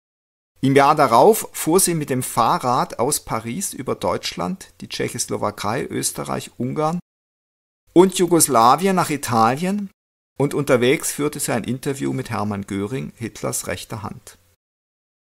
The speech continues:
Der zeigte sich von der selbstbewussten jungen Frau ebenso beeindruckt wie der Berliner Journalist Felix Dassel. Letzterer arbeitete verdeckt für die Abwehr,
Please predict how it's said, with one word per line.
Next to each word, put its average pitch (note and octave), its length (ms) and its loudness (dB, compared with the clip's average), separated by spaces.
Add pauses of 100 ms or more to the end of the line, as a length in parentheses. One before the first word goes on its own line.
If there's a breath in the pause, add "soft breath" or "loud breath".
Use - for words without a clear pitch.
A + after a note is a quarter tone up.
(380)
Der G#2+ 200 -2
zeigte C#3+ 420 0
sich F3+ 220 -8
von B2 160 -6
der G#2+ 100 -4
selbstbewussten - 800 -6
jungen A2+ 240 -4
Frau G#2 380 -6
ebenso B2 480 -8
beeindruckt D3 600 -6 (560)
wie D3 100 0
der F3 120 8
Berliner E3+ 400 6
Journalist E3 560 2
Felix C#3+ 440 -2
Dassel. G2 360 0 (720)
Letzterer F3+ 500 4
arbeitete C3 580 2
verdeckt - 500 -2
für C#3+ 160 -6
die B2+ 140 -6
Abwehr, C#3+ 480 -2